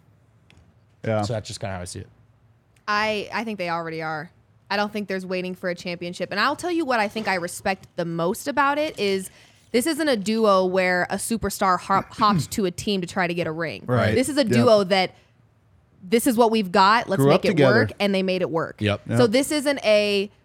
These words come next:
Speaker 3: Harden goes to the seventy-sixers to be with Embiid and hopefully get a ring. Eh, didn't happen. K D goes to the Suns with Devin Booker to get a ring. We have a lot of ring chasers
Speaker 1: Yeah.
Speaker 3: in this league,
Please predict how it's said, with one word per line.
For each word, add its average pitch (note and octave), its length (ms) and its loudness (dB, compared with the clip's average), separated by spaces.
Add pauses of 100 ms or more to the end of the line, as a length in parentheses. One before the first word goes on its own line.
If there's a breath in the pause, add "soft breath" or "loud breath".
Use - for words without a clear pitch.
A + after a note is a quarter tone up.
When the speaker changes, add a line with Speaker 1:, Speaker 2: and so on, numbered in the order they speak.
(240)
Speaker 3:
Harden A#3 460 4
goes G#3 400 4
to A3+ 140 -2
the G3+ 80 2
seventy-sixers G3 800 -2
to G3+ 80 -8
be G3 120 -2
with F#3+ 120 0
Embiid F#3+ 340 0
and F#3 120 -2
hopefully F3+ 300 -2
get E3+ 120 -2
a E3 40 -2
ring. E3 440 -4
Eh, A#3+ 360 2
didn't F#3+ 240 0
happen. E3+ 400 -4 (200 soft breath)
K B3+ 240 2
D A#3+ 160 -2
goes G#3+ 240 2
to A3+ 80 -6
the G#3 100 -2
Suns G#3 400 0
with F#3 140 -4
Devin G3+ 260 0
Booker F#3+ 380 0
to G3+ 160 -6
get F#3 160 2
a F#3 60 2
ring. F3+ 300 -2 (260 soft breath)
We B3+ 80 2
have F4 80 2
a D4 40 4
lot B3 380 2
of A#3 120 -4
ring F#3+ 200 -4
chasers C4 680 -6
Speaker 1:
Yeah. A3 200 0
Speaker 3:
in B3+ 140 0
this C4 200 -2
league, C#4 380 -4